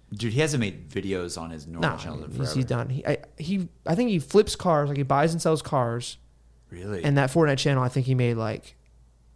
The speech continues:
Speaker 1: Good
Speaker 2: probably
Speaker 1: amount.
Speaker 2: multi-millions on.
Speaker 1: Wow.
Speaker 2: Like, a ton of money. When the Fortnite shit was popping for, like, two years. Good for
Speaker 1: That's,
Speaker 2: him, man. Good
Speaker 1: that's
Speaker 2: for him.
Speaker 1: crazy.
Speaker 2: Yeah. I have this, like,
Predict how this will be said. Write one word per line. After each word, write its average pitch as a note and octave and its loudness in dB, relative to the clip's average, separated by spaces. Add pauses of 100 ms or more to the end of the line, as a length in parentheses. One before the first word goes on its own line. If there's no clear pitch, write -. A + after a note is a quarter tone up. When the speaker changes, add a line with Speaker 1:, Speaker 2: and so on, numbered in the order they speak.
(280)
Speaker 1:
Good - -6
Speaker 2:
probably C#3+ 6
Speaker 1:
amount. C3 4
Speaker 2:
multi-millions A#2+ 0
on. A2+ -12 (220)
Speaker 1:
Wow. - -20 (160)
Speaker 2:
Like, B2 -6
a A2+ -4
ton - -2
of A2+ -4
money. - -12 (340)
When D3+ 6
the C#3 6
Fortnite C3+ 2
shit - -8
was - -12
popping A#2+ -8
for, A2+ -10
like, - -12
two - -4
years. - -8 (1800)
Good C4 6
for G4 10
Speaker 1:
That's, E4 10
Speaker 2:
him, F4+ 8
man. D4+ 6
Good - -6
Speaker 1:
that's D4 2
Speaker 2:
for C#4 2
him. C#4+ 0
Speaker 1:
crazy. C#3 -4 (2000)
Speaker 2:
Yeah. C3 4 (800)
I A#2+ 0
have D3+ 6
this, C3+ 2
like, B2+ 0